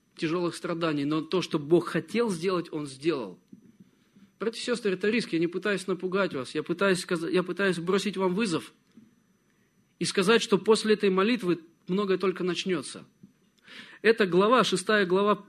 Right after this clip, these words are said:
а, можно сказать, вот пророчество Исаии, но это его начало, его христи-, вот такого Божьего пути.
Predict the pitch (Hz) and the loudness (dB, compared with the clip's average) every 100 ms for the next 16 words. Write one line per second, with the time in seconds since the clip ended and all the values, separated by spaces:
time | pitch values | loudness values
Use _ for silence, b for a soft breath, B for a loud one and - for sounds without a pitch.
0 | - 165 165 165 156 180 160 190 175 170 | -6 0 2 2 2 0 0 -2 -2 -4
1 | 175 _ - 170 185 190 - 165 160 226 | -6 _ -8 -4 -2 -4 -2 0 0 0
2 | 226 156 165 165 B B B 180 185 180 | 0 0 0 -2 B B B -2 0 0
3 | 196 170 170 - 214 208 160 151 147 180 | 0 0 0 0 0 0 0 -2 0 2
4 | 190 160 - 156 - 175 165 156 - 156 | 2 0 -6 -12 -10 -4 -2 -2 -4 -4
5 | 196 180 135 156 170 175 165 180 196 135 | 0 0 0 2 2 0 -2 -6 -6 -6